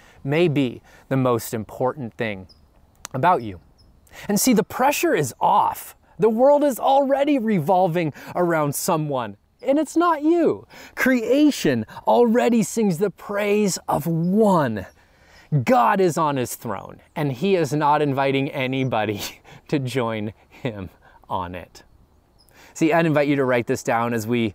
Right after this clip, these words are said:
close our time today. Humility liberates us from competing with God, which is what pride actually is, competing with God, and it frees us to receive life from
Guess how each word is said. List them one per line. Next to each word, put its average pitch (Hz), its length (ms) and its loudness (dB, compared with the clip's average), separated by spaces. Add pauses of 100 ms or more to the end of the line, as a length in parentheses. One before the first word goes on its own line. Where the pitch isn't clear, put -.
(240)
close 127 320 0
our 110 80 0
time 104 340 -4
today. 107 340 -4
Humility 165 760 0 (800)
liberates 151 800 0
us - 540 -6 (240)
from 147 220 0
competing 254 920 0
with 208 220 2
God, 147 400 -2 (100)
which 156 160 -4
is 147 140 0
what 147 160 0
pride 147 240 -2
actually 127 420 -4
is, 95 180 -8
competing 220 760 2
with 185 260 2
God, 123 400 -2 (380)
and 156 180 0
it 127 120 -6
frees 240 760 0
us 104 500 -4 (400)
to - 160 0
receive 180 960 -2 (260)
life 123 720 -2 (180)
from 98 720 -2